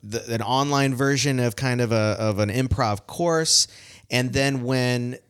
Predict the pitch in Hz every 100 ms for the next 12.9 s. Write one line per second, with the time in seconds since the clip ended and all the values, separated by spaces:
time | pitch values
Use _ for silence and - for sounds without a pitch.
0 | - 117 117 110 - 131 143 143 - 127
1 | 120 113 - 127 113 - - - - 131
2 | - 131 123 104 - 151 190 151 104 92
3 | 92 101 - - - - 110 117 117 117
4 | - 117 113 107 107 110 104 104 101 156
5 | 233 160 104 87 - 95 82 - - -
6 | - - - - 120 120 117 117 110 -
7 | 101 120 120 - _ 113 113 117 110 117
8 | 113 135 117 117 147 220 - 110 110 110
9 | 107 107 107 104 95 95 - 135 180 117
10 | 117 117 117 117 117 110 101 101 - 147
11 | 190 113 113 113 117 120 110 107 110 -
12 | 196 110 107 107 - 160 160 151